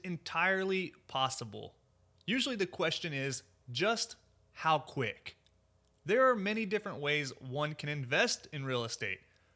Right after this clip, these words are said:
from buy and hold single family homes to note investing and private lending to syndications and so many more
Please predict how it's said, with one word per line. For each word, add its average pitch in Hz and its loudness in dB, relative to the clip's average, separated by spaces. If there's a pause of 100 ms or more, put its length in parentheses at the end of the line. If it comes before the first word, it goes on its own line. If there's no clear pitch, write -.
(160)
from 160 0 (260)
buy 170 2
and 202 2
hold 185 0 (120)
single 208 0
family 190 -2
homes 156 -2 (340)
to 156 -2
note 143 2
investing 165 0 (320)
and 131 -4
private 170 4
lending 156 -2 (160)
to - -12
syndications 208 0 (100)
and 190 -2
so 196 2
many 185 -2
more 151 -2